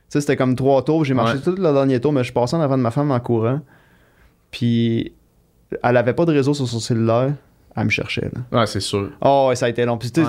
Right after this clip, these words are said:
Speaker 2: Ouais.
Speaker 1: quand tu décides de marcher, quand tu finis à, par marcher, tu marches pas à dix minutes du
Speaker 2: Non.
Speaker 1: kilo à six point cinq kilomètres
Speaker 2: C'est pas du power
Speaker 1: heure.
Speaker 2: walk, là.
Speaker 1: Non, non, non. Quand tu décides que tu marches, pas pour rien, là, puis tu
Speaker 2: Ouais.
Speaker 1: t'arrêtes au ravito, puis ça
Speaker 2: Ouais.
Speaker 1: va pas bien, là.
Speaker 2: Ouais.
Speaker 1: Il y a cette fois-là, j'ai beaucoup marché,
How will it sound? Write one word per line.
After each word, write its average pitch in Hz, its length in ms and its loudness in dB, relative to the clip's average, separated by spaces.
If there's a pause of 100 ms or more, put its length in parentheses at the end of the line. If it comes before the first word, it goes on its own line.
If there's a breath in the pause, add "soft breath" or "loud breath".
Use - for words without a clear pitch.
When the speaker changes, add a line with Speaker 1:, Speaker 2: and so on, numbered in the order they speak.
Speaker 2:
Ouais. 120 100 -6
Speaker 1:
quand 160 120 2
tu 143 120 -6
décides 143 220 0
de 143 100 2
marcher, 156 560 0
quand 165 80 2
tu - 160 -10
finis 156 300 2
à, 131 100 2
par 120 180 0
marcher, 127 300 0
tu 143 140 -6
marches 127 200 0
pas 165 280 4
à 117 80 0
dix 123 220 -4
minutes 127 240 -2
du 120 100 0
Speaker 2:
Non. 117 100 4
Speaker 1:
kilo 131 160 2
à 113 100 2
six 127 280 -6
point 127 180 0
cinq 135 180 2
kilomètres 131 60 -2
Speaker 2:
C'est 139 80 0
pas 131 140 4
du 123 160 4
power 123 100 2
Speaker 1:
heure. 120 140 4
Speaker 2:
walk, 117 160 -4
là. 110 100 -6 (300 soft breath)
Speaker 1:
Non, 143 180 0
non, 139 140 0
non. 127 260 -2
Quand 139 80 0
tu 156 120 -2
décides 180 180 0
que 180 80 2
tu 135 140 -2
marches, 147 440 -2
pas 156 80 2
pour 131 220 2
rien, 127 180 0
là, 127 80 0
puis 123 100 -10
tu 113 100 -4
Speaker 2:
Ouais. 113 60 2
Speaker 1:
t'arrêtes 131 300 2
au 147 100 2
ravito, 131 500 0
puis 127 260 -2
ça 127 180 -2
Speaker 2:
Ouais. 120 60 0
Speaker 1:
va 117 80 0
pas 117 120 0
bien, 117 220 -2
là. 113 80 -4 (200)
Speaker 2:
Ouais. - 60 -6 (1040 soft breath)
Speaker 1:
Il 151 60 2
y - 20 4
a 147 40 4
cette 175 180 -2
fois-là, 196 220 4
j'ai 185 160 0
beaucoup 170 220 0
marché, 175 540 0